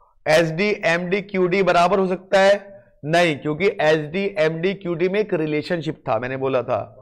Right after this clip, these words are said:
ठीक है, बता था दस, बारह और पन्द्रह का, इसका मतलब दोनों बराबर नहीं सकते, तो ये statement तो गलत हो गया। Two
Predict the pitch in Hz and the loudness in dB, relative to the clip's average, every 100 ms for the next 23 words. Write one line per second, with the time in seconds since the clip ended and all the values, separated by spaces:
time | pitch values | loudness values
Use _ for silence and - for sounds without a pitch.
0 | - _ _ _ _ _ _ _ - 160 | -20 _ _ _ _ _ _ _ -6 -2
1 | 196 185 185 226 214 139 165 165 156 160 | 2 2 4 2 0 2 2 2 2 4
2 | 175 - 156 156 131 123 113 113 - 175 | 4 2 0 -2 0 0 0 -4 -2 -2
3 | 160 160 170 180 156 160 196 262 233 - | 0 -2 0 2 4 4 6 4 2 -6
4 | - _ _ _ _ _ _ 131 151 170 | -20 _ _ _ _ _ _ -4 0 2
5 | 156 147 - 131 107 107 _ _ _ - | 2 0 0 -2 -2 -8 _ _ _ -8
6 | 131 147 185 185 175 165 170 170 170 226 | -2 0 0 0 -4 -2 -4 -4 2 2
7 | 247 - - _ _ _ _ _ _ _ | 2 -6 -20 _ _ _ _ _ _ _
8 | 127 117 117 107 110 92 - - _ _ | -6 -2 -2 -4 -10 -12 -16 -20 _ _
9 | _ _ _ _ _ _ _ _ _ _ | _ _ _ _ _ _ _ _ _ _
10 | _ _ - 233 277 | _ _ -4 0 2